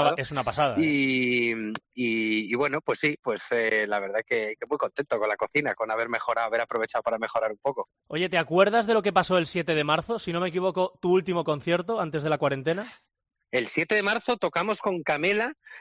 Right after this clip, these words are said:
Speaker 1: eh, en el Wizzing Center, tocamos una, una canción con ellos y, y la verdad que, bueno, pues ahí todavía éramos un poco inconscientes, ¿no? Incluso, pues eso, de, no sé, te, te reías un poco de todo y no pensabas que podía llegar a, a, a la situación que,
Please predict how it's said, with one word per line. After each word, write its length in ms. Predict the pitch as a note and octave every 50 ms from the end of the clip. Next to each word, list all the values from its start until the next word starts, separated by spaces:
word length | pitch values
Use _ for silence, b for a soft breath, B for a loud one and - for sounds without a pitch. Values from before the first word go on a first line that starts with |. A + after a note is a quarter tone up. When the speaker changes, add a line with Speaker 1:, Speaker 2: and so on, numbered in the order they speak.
| B B _
Speaker 1:
eh, 680 | - D#3+ E3 D#3 D#3 D3+ D3 C#3 C#3 C3+ C3 C3 C3 B2+
en 80 | C3+ C3+
el 120 | B2+ B2+
Wizzing 340 | B2 D#3 E3 - - E3+ D3+
Center, 320 | E3+ F3+ G3+ F#3 - G#3 F#3+
tocamos 400 | E3 C3+ C#3 C#3+ D3+ D3 - -
una, 320 | D3 C#3+ C#3 C3+ C3+ C3 B2+
una 160 | C3+ C3+ C3
canción 320 | C3+ C3 B2+ A#2 C#3 C3 A#2+
con 180 | C3 B2+ C3+
ellos 340 | C#3+ D3+ D#3+ F3 G3 - - B B B B B B -
y, 1040 | - D3 D3 C3+ C3 B2+ B2+ B2 B2 B2 A#2+ A#2+ A#2+ A#2 A#2+ A#2 A2+ A2+ G#2+ A2 G2+
y 100 | - C3+
la 140 | B2+ A#2+ A2+
verdad 260 | A2 A2+ A2 A2+ B2 C3
que, 120 | - D#3+
bueno, 260 | C#3 D3 D3+ C#3+ D#3
pues 220 | D#3 C#3+ C3 - -
ahí 180 | C3 C3+ C#3+
todavía 760 | C#3+ E3 D#3 D#3 D#3 D3+ D3+ D#3 D#3 D#3+ D#3+ D#3 D#3 D#3 D#3 D#3
éramos 320 | D3+ D3+ D3+ D3+ D#3 -
un 80 | D#3 C#3+
poco 160 | - D#3 D3+
inconscientes, 680 | D3 C3+ C3+ B2+ A2+ - - D#3+ D#3 C#3 B2 A#2+ A2 A2+
¿no? 160 | C3 D3 E3 D#3
Incluso, 500 | C3 - C3 C3 - - C3+ B2+ A#2 - B B B B B B _
pues 160 | - A2+ G#2+ B2+
eso, 260 | C#3+ B2 - A#2+ A2+
de, 440 | A2 A2+ A2+ A2+ A2+ A2+ A2+ A2 G2 - - -
no 120 | A#2+ B2 A#2+
sé, 80 | - - B B B B B _
te, 160 | - D#3 D3+ -
te 160 | - D#3+ C#3+
reías 400 | D3 D3+ D#3+ F3+ G3+ G#3+ G3 E3+
un 140 | G#3 F#3+ D#3+
poco 260 | - G3+ F3+ F#3+ F#3+
de 100 | F#3 E3+
todo 220 | - G3 G3 G3
y 40 | F#3
no 120 | F3+ F3
pensabas 440 | D#3 - F3+ E3+ - F3 E3+ F3 D#3
que 120 | - E3+ D3+
podía 320 | - D3+ D3 D3+ D#3 D#3+
llegar 260 | D#3 D#3 D3 D3 D3+
a, 200 | D3+ D3 D3 C#3+
a, 400 | C3+ C3 C#3 C3+ C3 B2+ B2+ C3
a 140 | C3 B2+ C3+
la 100 | C3 B2+
situación 500 | A#2+ - C3+ B2 - B2+ - - C3+ C3 B2+
que, 260 | - C#3 C#3 C3+ A#2